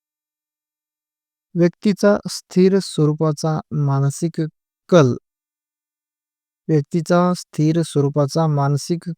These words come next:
कल म्हणजे डॅश होय? तर व्यक्तीचा स्थिर स्वरूपाचा मानसिक कल म्हणजे अभिवृत्ती होय. विद्यार्थ्यांमध्ये संशोधन वृत्तीचा विकास डॅश या पद्धतीमुळे होतो.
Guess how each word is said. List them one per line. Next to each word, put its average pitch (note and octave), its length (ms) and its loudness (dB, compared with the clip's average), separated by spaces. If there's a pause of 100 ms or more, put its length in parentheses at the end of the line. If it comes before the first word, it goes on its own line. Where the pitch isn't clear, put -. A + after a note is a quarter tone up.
कल E3+ 220 4
म्हणजे C#3 460 2
डॅश C#3 360 -2
होय? B2 180 -4 (1500)
तर C#3 140 0
व्यक्तीचा F3+ 560 0
स्थिर E3+ 400 0
स्वरूपाचा D#3 680 -2
मानसिक D3+ 580 -2 (160)
कल F3 200 4
म्हणजे C#3 520 0 (960)
अभिवृत्ती D#3+ 680 0
होय. C3 240 -2 (1400)
विद्यार्थ्यांमध्ये G3+ 840 4
संशोधन F3 600 0
वृत्तीचा F3 760 -2
विकास D3+ 460 -2 (240)
डॅश D3 340 0
या E3 180 2
पद्धतीमुळे D#3 600 0
होतो. C#3+ 300 -2